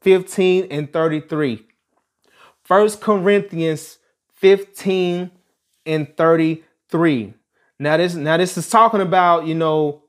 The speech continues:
connecting with people. And this is a pretty short.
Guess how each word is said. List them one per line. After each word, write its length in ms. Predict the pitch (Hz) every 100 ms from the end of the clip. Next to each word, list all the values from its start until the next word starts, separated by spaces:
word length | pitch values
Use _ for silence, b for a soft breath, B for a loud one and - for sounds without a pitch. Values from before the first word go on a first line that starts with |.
| _ _
connecting 680 | - 165 160 147 165 160 151
with 220 | 156 147 -
people. 460 | 196 160 - 98 _ _
And 120 | 135 165
this 180 | 170
is 200 | 165 143
a 60 | 147
pretty 300 | 135 185 165
short. 520 | - 185 160 117 -